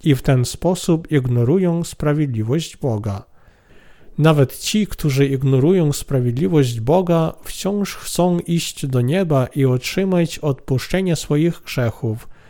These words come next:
ale ich wysiłki polegają na próbach ustanowienia własnej sprawiedliwości przed Bogiem i innymi ludźmi, a nie na próbach zbawienia od grzechów.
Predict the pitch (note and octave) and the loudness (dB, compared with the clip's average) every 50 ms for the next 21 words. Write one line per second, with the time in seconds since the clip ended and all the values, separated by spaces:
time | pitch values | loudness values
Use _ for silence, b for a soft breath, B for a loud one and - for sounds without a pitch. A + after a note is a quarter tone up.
0 | b b b b b b b b b - D3 C3+ B2 B2 A#2+ B2+ E3 F#3+ F#3+ - | b b b b b b b b b 2 2 4 4 2 2 2 0 0 0 -2
1 | - D3+ C3+ C3 B2+ - - - E3+ G3 G3+ F3+ - - - D#3+ D3 - - C#3 | 0 0 0 2 2 -2 -2 0 0 0 0 -2 -4 -2 -2 -2 0 2 0 2
2 | C3 B2+ B2 A#2+ C3+ D3+ F3+ F3+ F3 E3 D#3 C#3+ C#3 C3 B2+ A#2+ - - D3 F#3 | 2 2 0 2 2 2 2 2 2 2 0 0 2 0 0 0 -2 -2 -2 -2
3 | F#3+ F3 E3+ E3 - - - D#3 B2+ - - - C3+ B2 B2 B2 B2+ D#3+ F#3 F#3 | 2 2 2 2 2 0 -4 -4 -4 -4 -2 -2 0 0 0 0 0 0 0 2
4 | F3 E3 C#3+ B2+ A#2 A#2 C3+ D#3+ E3+ E3+ - - D3+ C3+ C3 - - - B2+ A#2+ | 2 0 0 0 0 0 2 0 0 -2 -2 -2 -2 -2 -2 -4 -4 -4 -2 0
5 | A#2+ A#2+ A#2+ A#2+ B2+ D3+ E3+ F3 - - - C#3 B2 - - - A#2+ G#2+ G#2+ A#2+ | 0 -2 0 0 0 0 0 0 -2 -4 -6 -6 -6 -6 -6 -6 -6 -6 -4 -2
6 | - F#3+ F3 E3+ E3+ E3+ E3+ E3+ b b b b b b b - D#3 C3+ B2+ B2 | -2 -2 0 0 0 0 0 -2 b b b b b b b -2 0 2 4 2
7 | B2 B2 B2+ D3 E3+ E3 C#3 A#2+ A2 G#2+ A#2+ D#3 G3 F3 D#3 C#3+ B2 A#2+ A#2 G#2 | 2 2 0 0 0 2 2 0 0 0 0 -2 -2 -4 -4 -2 -2 0 0 -2
8 | G2+ b b b b b b b b b - _ D3+ D#3 D#3 D3+ C#3+ C3+ C3+ B2+ | -4 b b b b b b b b b -6 _ 0 2 4 4 4 4 4 2
9 | A#2+ - - C#3 E3+ G3+ F3+ F3 E3 D#3+ D3 C3 C3 A#2+ B2 A#2+ A#2+ B2+ D#3 F3+ | 0 0 0 2 2 2 4 2 2 4 2 0 -2 0 0 2 2 2 2 2
10 | F#3 F3+ F3 E3+ E3 - D3+ C#3+ C#3+ B2+ - D3+ C3 A#2 A2 - - - A#2+ G#2+ | 2 2 0 0 0 0 -2 -2 -2 -4 -2 0 0 0 0 -2 -4 -6 -6 -6
11 | A2 A2+ - | -6 -8 -12